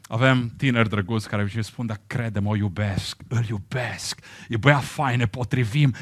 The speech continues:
de-aia vrem să ne căsătorim." Și le punem întrebarea, "Ok, hai să vedem cum vă potriviți." "Oh, da, da, da, opa, dar spiritual?" Spiritual,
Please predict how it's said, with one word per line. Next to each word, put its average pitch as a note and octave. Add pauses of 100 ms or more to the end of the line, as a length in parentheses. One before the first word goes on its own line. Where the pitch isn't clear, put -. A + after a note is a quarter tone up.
(100)
de-aia E3
vrem F3
să F3
ne D#3
căsătorim." C#3+ (340)
Și -
le A#2
punem C#3
întrebarea, C3+
"Ok, -
hai D3
să D3+
vedem C3+
cum C#3+
vă B2
potriviți." G2 (300)
"Oh, D3+
da, A2+
da, B2
da, A#2+
opa, A#2+
dar G#2+
spiritual?" G#2 (380)
Spiritual, A2+